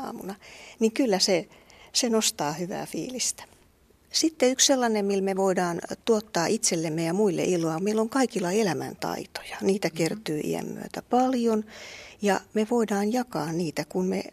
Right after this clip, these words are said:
Speaker 1: autetaan toinen toista, vaikka viedään joku harrastuksiin tai luetaan hänelle ääneen tai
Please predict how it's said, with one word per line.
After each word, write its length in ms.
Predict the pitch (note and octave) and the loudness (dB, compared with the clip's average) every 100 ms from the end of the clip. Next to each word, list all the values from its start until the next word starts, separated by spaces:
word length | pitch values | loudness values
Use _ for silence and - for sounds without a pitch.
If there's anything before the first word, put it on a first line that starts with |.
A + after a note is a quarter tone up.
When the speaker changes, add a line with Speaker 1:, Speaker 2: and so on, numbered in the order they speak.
| _ - | _ 2
Speaker 1:
autetaan 640 | B3 G#3 E3+ - - D#3+ | 2 2 -2 -4 -6 -2
toinen 380 | F#3 F3 D3 D#3 | -2 0 -2 -2
toista, 380 | F3 - - E3 | -2 -2 -2 -4
vaikka 300 | D#3 - F3 | -6 -4 -2
viedään 380 | F3+ D3+ D#3 | 0 0 -2
joku 220 | D#3+ D#3+ F#3 | -2 -4 -2
harrastuksiin 920 | F3 E3 D#3 - F3 - - D#3+ D#3+ | -2 -2 -4 -6 -6 -4 -2 -2 -2
tai 220 | - E3 | -4 -2
luetaan 480 | F3 F3+ D3+ D3 D#3 | 2 2 2 -2 -2
hänelle 340 | F3+ D#3 E2+ - | -2 -4 -4 -2
ääneen 600 | E3+ F3+ F3+ E3+ E3+ F3 | 2 4 4 2 0 -4
tai 280 | - D3+ D#3 | 0 0 0